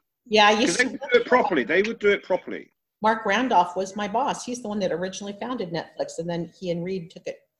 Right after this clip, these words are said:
Speaker 1: to the new heights. But so it's not like I don't have a contact, but I, mm, I just really wanna be cl-, I just need to be clear about what I would say that would matter.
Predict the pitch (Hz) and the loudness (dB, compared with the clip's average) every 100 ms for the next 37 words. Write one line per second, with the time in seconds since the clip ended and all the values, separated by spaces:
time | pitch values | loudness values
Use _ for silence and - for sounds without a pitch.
0 | - 170 156 165 170 190 - - 160 - | -16 -12 -8 -6 -4 -6 -6 -4 -2 -2
1 | - - - - 202 - 254 240 220 208 | -10 -18 -18 0 0 2 -2 -2 0 -2
2 | 196 - 202 233 247 247 240 - - - | -4 -8 -6 0 2 4 2 0 -12 -6
3 | 254 262 247 254 262 320 339 381 311 262 | 0 0 2 0 2 0 4 4 6 4
4 | 202 202 - - _ - 226 - - 302 | 2 -2 -12 -20 _ -4 -4 -2 0 0
5 | 247 220 180 - - 180 180 165 139 135 | 0 -4 -6 -8 -2 2 2 2 2 0
6 | - - _ _ _ _ _ - 160 156 | -2 -16 _ _ _ _ _ -4 0 2
7 | 151 151 147 - 139 135 135 127 135 131 | 2 2 -2 -4 -2 0 0 -4 -6 -12
8 | _ _ 139 123 - - - | _ _ -14 -12 -12 -14 -16